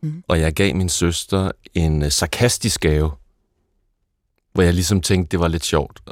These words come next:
Speaker 2: og det faldt bare slet ikke. Hun begyndte at græde og sådan noget.
Speaker 1: Nej. Hvor
Speaker 2: Og det
Speaker 1: gammel
Speaker 2: var
Speaker 1: var du
Speaker 2: og s-
Speaker 1: der?
Speaker 2: Jamen, der var jeg i tyverne eller start tyverne eller sådan noget. Det var forfærdeligt.
Speaker 1: Hvor, hvorfor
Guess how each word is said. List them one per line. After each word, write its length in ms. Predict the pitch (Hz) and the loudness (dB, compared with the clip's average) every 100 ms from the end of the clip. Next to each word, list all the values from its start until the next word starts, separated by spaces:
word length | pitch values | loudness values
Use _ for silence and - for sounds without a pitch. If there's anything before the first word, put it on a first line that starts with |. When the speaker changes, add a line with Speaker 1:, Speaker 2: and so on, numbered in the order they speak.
| - | -2
Speaker 2:
og 200 | 73 - | -2 0
det 120 | 76 | -2
faldt 320 | - 76 69 | 0 -2 0
bare 240 | 71 69 69 | -2 -2 -6
slet 720 | - - - - 98 87 92 78 | -10 -10 -8 -6 -2 2 2 2
ikke. 200 | 71 - _ _ - | -4 -10 _ _ -4
Hun 140 | 82 | -2
begyndte 320 | 76 85 78 | 0 0 0
at 60 | 73 | -2
græde 400 | - 67 71 78 | -2 0 0 -2
og 60 | 196 | -2
sådan 60 | 175 | -6
noget. 80 | 151 | -8
Speaker 1:
Nej. 100 | 120 - _ _ _ _ _ | -12 -18 _ _ _ _ _
Hvor 100 | 175 | 2
Speaker 2:
Og 60 | - | 4
det 20 | 123 | 4
Speaker 1:
gammel 140 | 131 | 4
Speaker 2:
var 60 | 190 | 2
Speaker 1:
var 60 | |
du 100 | 175 196 | 2 0
Speaker 2:
og 60 | 185 | 0
s- 40 | |
Speaker 1:
der? 80 | 175 - - - - - - | -2 -8 -20 -20 -20 -20 -6
Speaker 2:
Jamen, 240 | 78 80 | -2 -2
der 80 | 76 | -2
var 140 | 76 95 | -2 2
jeg 200 | 92 78 | 2 0
i 120 | 78 - | -4 -8
tyverne 600 | - - 78 76 104 147 | -10 -6 -4 0 2 4
eller 140 | 95 80 | 2 -2
start 320 | - - - | -4 -6 -8
tyverne 400 | - 98 113 175 | -4 -2 2 2
eller 140 | 135 | 0
sådan 100 | 107 | -2
noget. 220 | 110 110 - | -4 -4 -4
Det 80 | |
var 100 | 67 | -6
forfærdeligt. 720 | 69 - - 73 - - - - | -6 -10 -10 -8 -8 -10 -14 -6
Speaker 1:
Hvor, 220 | 160 190 | 2 2
hvorfor 420 | 180 160 156 - | 2 2 2 2